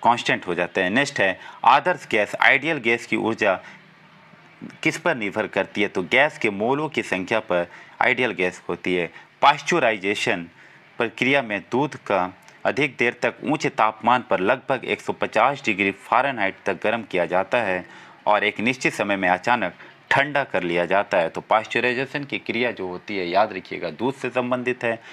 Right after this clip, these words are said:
और बहुत एक निश्चित तापमान पर गर्म करके अचानक उसको ठंडा कर लिया जाता है। नेक्स्ट है,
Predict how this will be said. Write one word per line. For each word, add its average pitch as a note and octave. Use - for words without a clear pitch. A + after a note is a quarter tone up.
और F#2
बहुत B2+
एक G#2
निश्चित A#2+
तापमान G2+
पर E2+
गर्म G#2+
करके F2+
अचानक A#2+
उसको E2+
ठंडा C#3+
कर F2+
लिया E2
जाता D#2+
है। F2+
नेक्स्ट D3
है, F2+